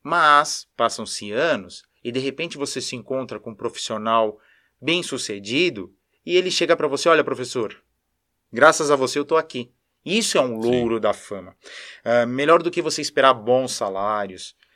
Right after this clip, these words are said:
Speaker 1: né? Quem trabalha com eletrônica nunca vai ser rico, porque eu digo que quando você ganha um pouquinho de dinheiro, você corre pra comprar uma placa. Então você nunca tem dinheiro,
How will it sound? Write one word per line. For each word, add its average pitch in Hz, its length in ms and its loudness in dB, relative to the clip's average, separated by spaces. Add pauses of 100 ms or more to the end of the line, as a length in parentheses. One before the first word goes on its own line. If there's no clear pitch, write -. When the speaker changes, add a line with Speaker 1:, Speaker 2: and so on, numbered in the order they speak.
(140)
Speaker 1:
né? 123 220 -4 (120)
Quem 214 140 0
trabalha 190 360 10
com - 100 -4
eletrônica 131 600 4
nunca 143 240 0
vai 127 100 6
ser 113 180 -6
rico, 139 240 -2
porque - 200 -6
eu 131 60 2
digo 127 340 -2
que 123 180 -6
quando 165 260 -2
você 147 240 -2
ganha 135 200 -2
um 147 40 -10
pouquinho 127 320 -6
de 107 120 -6
dinheiro, 113 240 0
você 143 120 0
corre 139 220 4
pra 139 100 2
comprar 135 240 -2
uma 139 140 2
placa. 110 320 0
Então 120 180 -6
você 143 140 -4
nunca 156 180 -2
tem 170 140 -6
dinheiro, 143 360 -4